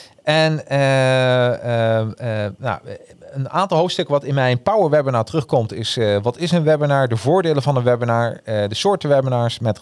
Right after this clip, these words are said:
materiaalcheck, creëer een winnende, eh, master webinar, doelgroepanalyse, volgorde van de presentatie en een deep dive in de webinar software.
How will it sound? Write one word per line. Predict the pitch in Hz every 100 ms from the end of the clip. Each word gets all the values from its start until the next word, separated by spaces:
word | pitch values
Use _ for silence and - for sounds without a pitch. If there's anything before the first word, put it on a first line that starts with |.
| -
materiaalcheck, | 117 - 123 147 - 127 117 - _ - - - -
creëer | 117 123 156 143
een | 131 123 - 107
winnende, | 131 127 120 113 110 107
eh, | - 107 104 101 101 101
master | 123 196 -
webinar, | 147 143 131 120 117
doelgroepanalyse, | 113 175 - 131 123 120 113 117 - 113
volgorde | - 233 269 214 202
van | 165 170
de |
presentatie | 147 143 127 127 131 127 - 123 - _ _ _
en | 120
een | 107 101
deep | 139 123
dive | 107 104 - -
in | 107
de | 98
webinar | 131 139 92 90
software. | 104 - 98 147